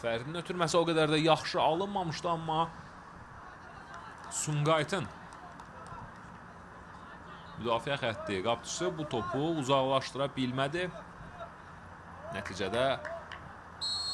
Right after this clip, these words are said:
Raul Abbasov bu səhvi bağışlamır. Rəqibin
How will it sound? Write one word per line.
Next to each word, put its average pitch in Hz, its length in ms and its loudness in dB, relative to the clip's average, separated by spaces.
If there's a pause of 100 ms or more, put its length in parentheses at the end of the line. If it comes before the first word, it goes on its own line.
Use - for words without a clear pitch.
(200)
Raul 101 320 4
Abbasov 123 560 2
bu 147 80 0
səhvi 143 300 2
bağışlamır. 131 600 4 (720)
Rəqibin 92 380 -2